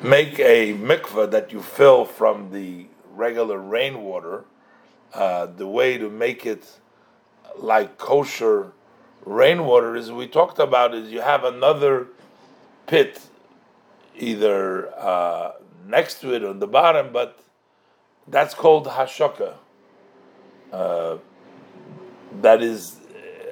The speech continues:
hashoka means, um, that they, I'm trying to think, um, so they have that, this mikveh of the rainwater, and that connects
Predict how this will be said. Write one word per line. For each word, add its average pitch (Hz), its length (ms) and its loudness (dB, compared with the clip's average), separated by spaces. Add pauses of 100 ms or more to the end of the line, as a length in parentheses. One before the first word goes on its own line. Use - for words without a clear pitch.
hashoka 135 560 -4
means, 123 760 -6
um, 98 580 6 (800)
that 107 380 4
they, 107 580 0
I'm 110 140 -10
trying 123 220 2
to - 60 -20
think, 107 460 -12
um, 98 360 -2 (1120)
so 165 120 2
they 151 140 4
have 196 280 2
that, 156 220 -2
this - 380 -14
mikveh 143 480 -4
of 117 60 -12
the 120 80 -4
rainwater, 127 800 -2 (920)
and 131 200 -6
that 170 260 0
connects 156 720 -6